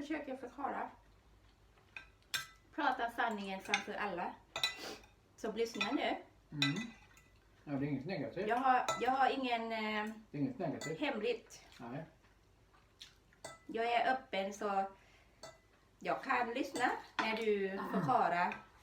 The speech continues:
Speaker 2: Ja. Alltså, det är inte så crazy, men du skojar med mig, det är det. Du skojar och bråkar lite på skoj.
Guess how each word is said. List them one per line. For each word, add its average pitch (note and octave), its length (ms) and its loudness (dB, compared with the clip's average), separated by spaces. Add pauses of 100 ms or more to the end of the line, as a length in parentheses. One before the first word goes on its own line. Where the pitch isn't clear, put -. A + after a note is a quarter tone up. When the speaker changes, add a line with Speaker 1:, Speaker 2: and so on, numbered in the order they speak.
Speaker 2:
Ja. C#3 220 0 (1700)
Alltså, D3+ 400 0
det D3+ 60 2
är D3 140 2
inte D3+ 220 12
så C#3+ 160 -4
crazy, - 400 2
men D3+ 260 -2
du D#3 100 -2
skojar F#3 360 4
med F3 160 0
mig, D#3+ 120 0 (100)
det D#3 80 -6
är - 60 -4
det. - 260 0 (1500)
Du C#3 100 -8
skojar C3 480 2
och C3 200 0 (3000)
bråkar C#3+ 380 0
lite B2+ 240 -2
på B2+ 120 -6
skoj. B2 340 -4